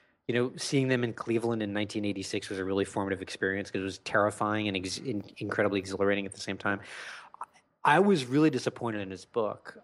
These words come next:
Um, for a bunch of reasons. And one of them, one of them was that he wrote it very kind of flat, which I guess is his narrative style. And I, I felt that, you know, he's lived a really unique and really intense life. And I, you know, th-,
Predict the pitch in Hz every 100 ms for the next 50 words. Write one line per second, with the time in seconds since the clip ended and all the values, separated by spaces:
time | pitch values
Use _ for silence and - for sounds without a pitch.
0 | 120 107 104 101 98 95 - _ _ _
1 | _ _ _ _ _ _ _ _ - -
2 | 135 123 107 - 143 170 135 107 104 92
3 | 95 92 92 - 131 123 120 117 120 196
4 | 233 151 131 120 123 - 151 226 214 143
5 | 123 131 123 139 120 147 143 123 123 123
6 | 120 113 - 110 98 - 98 95 117 -
7 | _ - - _ - 117 117 113 - 117
8 | 110 104 101 104 110 - 113 107 107 131
9 | 120 139 127 123 117 - 120 107 165 170
10 | 135 - - - - - 139 120 131 107
11 | 117 170 156 123 113 120 113 113 113 110
12 | 104 98 107 107 95 95 90 104 95 92
13 | 101 101 107 104 101 135